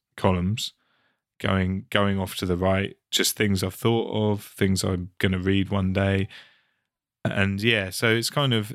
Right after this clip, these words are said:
but, but at the, at the centre of it all, there is, like, this kind of inbox list, which at least makes sure I remember everything.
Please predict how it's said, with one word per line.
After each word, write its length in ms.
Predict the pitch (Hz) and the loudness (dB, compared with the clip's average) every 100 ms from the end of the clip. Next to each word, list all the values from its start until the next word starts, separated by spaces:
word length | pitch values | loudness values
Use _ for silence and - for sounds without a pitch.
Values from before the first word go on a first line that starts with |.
| - | -6
but, 380 | 107 113 117 | 2 2 2
but 300 | 117 113 - _ _ | 2 2 2 _ _
at 120 | - 107 | -4 0
the, 220 | 110 - | 0 -2
at 100 | 107 | -4
the 80 | 110 | -2
centre 400 | - 139 120 95 | 2 2 2 -2
of 60 | |
it 20 | 90 | 0
all, 160 | 92 | 2
there 180 | 92 92 | 2 2
is, 160 | 90 98 | 2 2
like, 180 | 98 | -2
this 120 | 87 - | -2 -2
kind 200 | 101 92 | 0 0
of 100 | - | 0
inbox 640 | 104 101 90 95 - - | 0 0 0 -4 -4 -4
list, 320 | 95 - - | -4 -4 -4
which 220 | 113 104 117 | -2 -2 -2
at 80 | |
least 380 | 107 95 95 - | 0 0 0 0
makes 220 | 98 95 - | -2 0 0
sure 380 | - 92 90 | 0 -2 -2
I 140 | 87 87 | -4 -6
remember 680 | 87 92 95 95 87 80 | -4 0 2 2 0 -6
everything. 520 | 87 101 - 95 104 | -10 -10 -10 -10 -10